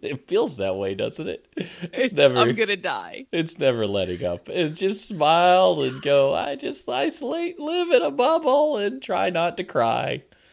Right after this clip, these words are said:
Speaker 1: Um,
Speaker 2: The U P S guy came to my house and was, like, handing me, he was handing me something, and I just looked at him, and I'm like, "I'm just gonna have you drop that, and I'll pick it up later."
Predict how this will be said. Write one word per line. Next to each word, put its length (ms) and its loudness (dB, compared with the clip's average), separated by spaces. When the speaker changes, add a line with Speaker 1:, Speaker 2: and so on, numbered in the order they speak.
Speaker 1:
Um, 300 8
Speaker 2:
The 80 10
U 100 10
P 180 4
S 280 6
guy 200 6
came 300 -6
to 80 -4
my 160 -2
house 320 0
and 100 -8
was, 140 -8
like, 240 -4
handing 480 0
me, 300 -4
he 140 -4
was 140 -6
handing 480 -2
me 140 -6
something, 360 -4
and 80 2
I 60 6
just 240 -6
looked 220 -4
at 160 4
him, 160 0
and 80 2
I'm 80 2
like, 320 2
"I'm 160 8
just 220 -4
gonna 180 0
have 240 4
you 80 -6
drop 400 2
that, 200 4
and 80 -2
I'll 100 0
pick 260 -6
it 80 -4
up 220 -4
later." 500 -6